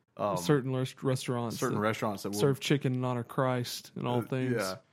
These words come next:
Speaker 1: Um, <laughs> um, you can guess for yourself which, uh,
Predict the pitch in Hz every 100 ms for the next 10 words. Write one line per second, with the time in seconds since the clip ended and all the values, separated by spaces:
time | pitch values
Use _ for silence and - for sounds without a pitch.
0 | _ _ - 104 104 92 85 - - 143
1 | - - - 403 - - 339 - 320 302
2 | 294 - 247 - - 285 135 127 117 110
3 | 120 110 147 147 143 113 127 127 147 120
4 | - 123 110 135 104 107 95 - 104 101
5 | 92